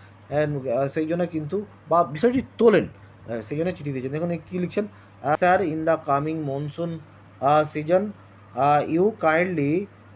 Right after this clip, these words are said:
আ, raise the issue of area ডিএ forty percent of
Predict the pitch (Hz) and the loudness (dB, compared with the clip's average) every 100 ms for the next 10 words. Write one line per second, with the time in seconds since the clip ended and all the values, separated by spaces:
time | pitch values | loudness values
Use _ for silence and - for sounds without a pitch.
0 | - 123 143 139 156 185 170 170 160 156 | -4 2 4 4 4 2 2 2 4 0
1 | 156 185 190 175 196 - - - 139 160 | -4 -2 4 4 2 -6 -20 -4 2 6
2 | 208 214 196 185 220 214 160 - 165 139 | 6 6 4 2 0 2 0 0 -2 2
3 | 120 - 107 90 90 - - - 131 | 0 0 -6 -8 -10 -18 -16 -2 2